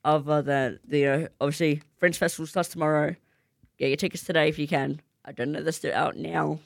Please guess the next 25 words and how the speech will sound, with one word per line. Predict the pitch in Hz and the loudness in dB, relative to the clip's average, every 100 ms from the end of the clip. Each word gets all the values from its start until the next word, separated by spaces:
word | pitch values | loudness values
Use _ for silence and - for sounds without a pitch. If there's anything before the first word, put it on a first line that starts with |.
| _ | _
but | - 131 | -10 -6
hopefully | 147 143 147 | -6 -2 0
they | 147 | 0
are. | 143 135 - _ _ _ _ _ _ _ | 0 -2 -8 _ _ _ _ _ _ _
Uh, | 147 147 143 - - | 6 6 4 0 -4
choir, | 170 156 156 147 - | 2 6 6 4 0
you | - | -10
can | 143 135 | -8 -2
definitely | 147 139 151 | 0 0 0
go | 143 143 139 | 0 2 2
see | 147 | 0
that | 143 | -2
tonight. | - 165 156 143 - _ _ _ _ _ _ _ _ _ | -2 -2 0 0 -4 _ _ _ _ _ _ _ _ _
It | - | -8
starts | - 127 - | 0 0 0
in | 127 | -6
half | 180 156 151 | -2 -2 0
an | 156 | 0
hour. | 147 151 156 - _ _ _ _ | 2 2 0 -6 _ _ _ _
And, | - 160 160 156 170 - _ _ _ _ _ _ _ _ _ _ _ _ 214 | -2 0 0 -2 -6 -14 _ _ _ _ _ _ _ _ _ _ _ _ -2
yeah, | 165 185 180 135 - _ | 0 2 0 -2 -8 _
that's | 151 151 - - _ _ _ _ _ _ _ _ | -6 -6 -12 -20 _ _ _ _ _ _ _ _
pretty | 147 156 | -2 0
much | 156 151 | 0 -2
it. | 170 - - | 0 -2 -4